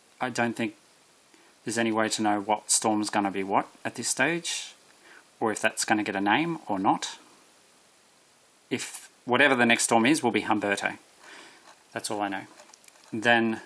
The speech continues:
H I is Imelda, and then Jerry. So who's the clown? Is it Imelda, or is it Jerry? What do you think?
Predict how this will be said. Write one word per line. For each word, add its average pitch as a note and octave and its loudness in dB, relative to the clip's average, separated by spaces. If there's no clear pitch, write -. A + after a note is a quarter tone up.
H A#2+ 0
I G#2+ 4
is G#2+ -2
Imelda, G#2 -4
and A2 -6
then G2+ -2
Jerry. G2 -4
So - 0
who's C3 4
the A#2+ -2
clown? G#2 0
Is A#2+ -2
it A2+ -6
Imelda, A#2+ 0
or A2+ -4
is G#2+ -4
it A2+ -6
Jerry? G2+ -4
What - -12
do A#2 -6
you C#3+ -6
think? - -14